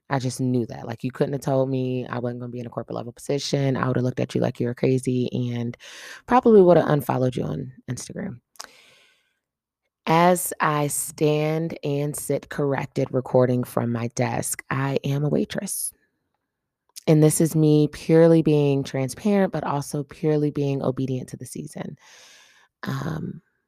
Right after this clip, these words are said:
that's what it is. And there has been times I felt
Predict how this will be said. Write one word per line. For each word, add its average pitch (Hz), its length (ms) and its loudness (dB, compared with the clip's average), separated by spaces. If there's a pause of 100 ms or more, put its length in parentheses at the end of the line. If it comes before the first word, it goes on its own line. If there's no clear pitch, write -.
(1160)
that's 120 220 -6
what 143 100 -4
it 135 60 -8
is. 175 440 -6 (160)
And 139 560 0 (960)
there 175 840 6 (340)
has 160 320 -2
been 165 200 4
times 143 840 -2
I 139 180 -2
felt 135 680 -6